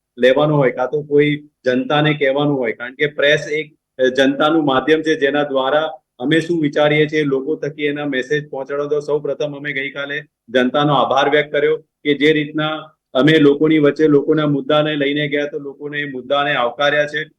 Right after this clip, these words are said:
અને અમે એ મુદ્દાઓને લોકોનો અવાજ બની સંસદની અંદર અત્યારે તો છીએ, પરંતુ સરકાર બનાવી કે ના બનાવી, કઈ રીતના આગળ વધવું, તો ગઠબંધનનું જે આજે અમારું મીટિંગ છે, મીટિંગ ચર્ચા કરીને પછી અમે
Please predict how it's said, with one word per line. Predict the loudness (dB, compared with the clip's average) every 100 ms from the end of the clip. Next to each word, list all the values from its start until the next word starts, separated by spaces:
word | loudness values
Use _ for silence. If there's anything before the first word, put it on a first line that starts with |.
| _
અને | -4 0 0 -4
અમે | -2 2
એ | 2 2
મુદ્દાઓને | 0 2 0 0 0
લોકોનો | 2 0 0 0
અવાજ | 2 2 0
બની | -2 -4 -6 _ _
સંસદની | -4 0 0 2 2
અંદર | 2 2 2 2 0
અત્યારે | 0 0
તો | 0 -4
છીએ, | -4 -4 -4 -6 _ -6
પરંતુ | -4 -4 -4
સરકાર | -4 -2 -2 -2 -2
બનાવી | -2 -2 -2 -4
કે | -6 -6
ના | -4 -6
બનાવી, | -6 -6 -8 -4
કઈ | 0 0
રીતના | 0 -2 -4
આગળ | -4 -4
વધવું, | -6 -8 -12
તો | -14 _ 0
ગઠબંધનનું | 2 2 2 0 2 0 0 0
જે | 2
આજે | 2 2
અમારું | 0 0 -4 -4
મીટિંગ | -8 -6 -6
છે, | -2 -4
મીટિંગ | -4 -10 -14 -16 _ _ -14 -2
ચર્ચા | -2 2 0
કરીને | 0 -2 -2
પછી | -2 -4 -4
અમે | -4 -4